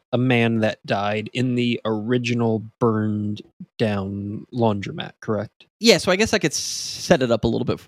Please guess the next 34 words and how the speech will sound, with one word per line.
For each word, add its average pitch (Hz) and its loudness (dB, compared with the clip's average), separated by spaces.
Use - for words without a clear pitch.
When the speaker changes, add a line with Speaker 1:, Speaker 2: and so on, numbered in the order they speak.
Speaker 2:
for 123 6
you. 113 0
That's 120 -2
my 117 0
Speaker 1:
Yeah. 110 0
Speaker 2:
bad. 120 0
So 170 4
the 160 4
girl's 208 6
name 185 2
is 135 4
Samantha 147 4
Rhodes, 107 2
and 127 2
throughout 165 4
the 156 2
game, 147 0
you're 135 2
kinda 170 0
getting 147 0
hints 135 -2
that, 120 4
uh, 110 4
she - 0
went 123 -2
missing 143 2
and 123 2
Luis, 131 2
the 135 2
old 135 2
laundromat 131 4
owner, 113 2
kidnapped 120 2
her. 113 0